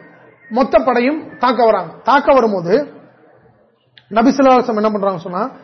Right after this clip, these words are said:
அங்க இருக்கக்கூடிய அம்பு எய்யக்கூடிய படையில சொல்றாங்க, "நீங்க அம்பு வந்து அம்ப வீசாதீங்க, ஏன்னா தூரத்துல இருக்கும்போது வீசாதீங்க, நம்மள்ட்டே அம்பு கம்மியா தான் இருக்கு, நீங்க அம்பெல்லாம் வீணாக்கிடுவீங்க, அதனால அம்பு எய்யாதீங்க,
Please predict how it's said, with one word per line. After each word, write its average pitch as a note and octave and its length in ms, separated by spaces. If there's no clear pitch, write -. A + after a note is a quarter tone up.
அங்க A3+ 220
இருக்கக்கூடிய A3+ 640
அம்பு A3 340
எய்யக்கூடிய A#3 340
படையில G#3+ 380
சொல்றாங்க, G3+ 580
"நீங்க A#3+ 320
அம்பு A3+ 300
வந்து A3+ 380
அம்ப C4 260
வீசாதீங்க, G3+ 680
ஏன்னா B3 360
தூரத்துல C4 360
இருக்கும்போது A#3+ 300
வீசாதீங்க, A3 480
நம்மள்ட்டே G#3+ 380
அம்பு A3 300
கம்மியா A3 340
தான் A3+ 100
இருக்கு, G#3+ 440
நீங்க A3 300
அம்பெல்லாம் B3 420
வீணாக்கிடுவீங்க, G#3+ 520
அதனால A3 340
அம்பு G#3+ 240
எய்யாதீங்க, G#3+ 460